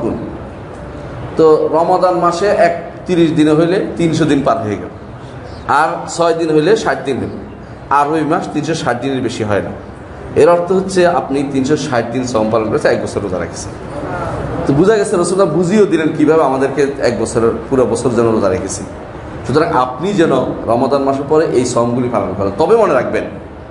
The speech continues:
কারো যদি ভাঙতি রোজা থাকে, অনুরূপভাবে কোনো বোনের যদি ভাঙতি রোজা থাকে, তিনি যেন আগে ফরজটা আদায় করেন। কারণ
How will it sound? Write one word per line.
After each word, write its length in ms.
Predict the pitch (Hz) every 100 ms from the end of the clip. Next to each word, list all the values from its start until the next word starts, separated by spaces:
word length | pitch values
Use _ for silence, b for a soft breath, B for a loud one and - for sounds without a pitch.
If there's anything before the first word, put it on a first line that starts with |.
| - - - -
কারো 220 | 147 208
যদি 180 | 214 214
ভাঙতি 460 | 131 165 175 185
রোজা 240 | 170 151 117
থাকে, 260 | 107 - - - - - - - - - - 151
অনুরূপভাবে 380 | 185 214 220
কোনো 300 | 202 185 202
বোনের 380 | 165 147 196 214
যদি 200 | 185 175
ভাঙতি 340 | 151 147 151 156
রোজা 220 | 123 104
থাকে, 260 | 104 - - - - - - - - -
তিনি 160 | 156 185
যেন 180 | 185
আগে 460 | 185 151 139 135 151 151
ফরজটা 420 | 120 120 147 - 117
আদায় 220 | 98 90
করেন। 160 | 95 - - - - - - - - - - - - -
কারণ 320 | 151 208